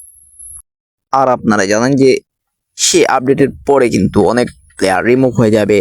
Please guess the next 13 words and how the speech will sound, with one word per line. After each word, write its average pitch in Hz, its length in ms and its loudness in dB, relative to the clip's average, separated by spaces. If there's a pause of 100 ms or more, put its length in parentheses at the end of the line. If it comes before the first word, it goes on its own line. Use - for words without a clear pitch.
(120)
এবং 85 200 0 (1120)
আরও 147 220 0
অনেক 156 200 -2
প্লেয়ার 117 300 -2
কিন্তু 127 220 0 (120)
যোগ 110 180 0
করা 101 200 0
হবে 80 200 0 (380)
এবং 117 200 0 (140)
তাদের 127 240 -2
রেটিং 117 300 0
কিন্তু 135 280 -2
অনেক 90 180 -2